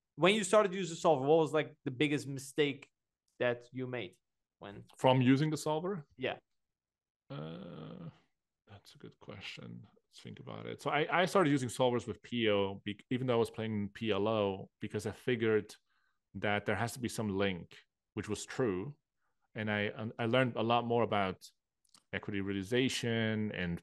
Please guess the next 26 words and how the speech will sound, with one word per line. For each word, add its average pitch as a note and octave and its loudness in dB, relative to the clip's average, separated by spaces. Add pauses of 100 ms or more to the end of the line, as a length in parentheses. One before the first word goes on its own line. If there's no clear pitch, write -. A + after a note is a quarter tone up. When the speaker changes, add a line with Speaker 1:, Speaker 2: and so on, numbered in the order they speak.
Speaker 2:
positional G2 -2
disadvantage A2+ 0 (380)
and F#2 -4
polarization. G#2 2
I G#2+ -2
le-, A#2 2
I B2 -2
learned C3+ 4
a G#2+ 4
lot A#2+ 4
of G2+ -2
these A2 -4
concepts G#2 0
from G2+ 0
No F#2 0
Limit F#2+ -2 (100)
and G2+ 0
then G2+ 0
trying G2+ -2
to G2+ -4
apply G2+ -2
them F#2 -2
to F2 -10
P G2+ -6
L F#2 -2
O. G2+ 0